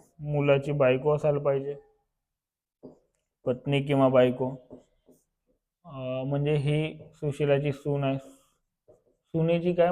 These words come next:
मुलगी आहे म्हणताय, ही तर मुलगी म्हणताय. मुलगी कोण आहे? ती स्वतः वीणा आहे, वीणा. तर तुमचं यांच्यामध्ये काय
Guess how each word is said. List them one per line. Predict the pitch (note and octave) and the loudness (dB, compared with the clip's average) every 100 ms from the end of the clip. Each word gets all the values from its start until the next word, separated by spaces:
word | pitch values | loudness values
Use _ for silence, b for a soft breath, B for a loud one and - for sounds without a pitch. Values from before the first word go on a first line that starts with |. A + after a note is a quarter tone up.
| F3+ | 2
मुलगी | G3 F3+ D3+ | 2 4 6
आहे | C#3 | 6
म्हणताय, | C3 C3 C3 | 4 2 0
ही | C#3 | 0
तर | |
मुलगी | D3 D3+ D3 C#3 D3 | -2 0 0 0 -2
म्हणताय. | D3+ C#3+ C#3 C#3 _ _ _ _ _ _ _ _ _ | -4 -4 -8 -10 _ _ _ _ _ _ _ _ _
मुलगी | D3+ D3 C#3+ B2+ A#2+ - | -2 0 0 0 -4 0
कोण | D#3+ F3 | 2 4
आहे? | E3+ F#3+ - - - - | 2 -2 -8 -18 -16 -4
ती | F#3+ | -2
स्वतः | F#3+ E3 E3+ | 4 4 6
वीणा | E3+ E3 C#3+ B2 | 2 2 2 2
आहे, | A#2 A2+ - _ _ _ _ _ _ _ _ C#3 | 0 -6 -16 _ _ _ _ _ _ _ _ -10
वीणा. | C3+ C3 B2 A2+ - _ _ _ _ _ _ - _ _ _ | -6 -2 -4 -6 -16 _ _ _ _ _ _ -20 _ _ _
तर | D#3+ D#3+ D#3+ | 0 0 -2
तुमचं | D#3 D#3+ | 0 2
यांच्यामध्ये | D#3+ D#3+ E3 F#3 F3+ E3 D#3+ | 2 2 2 2 4 2 2
काय | D#3+ D3 | 4 2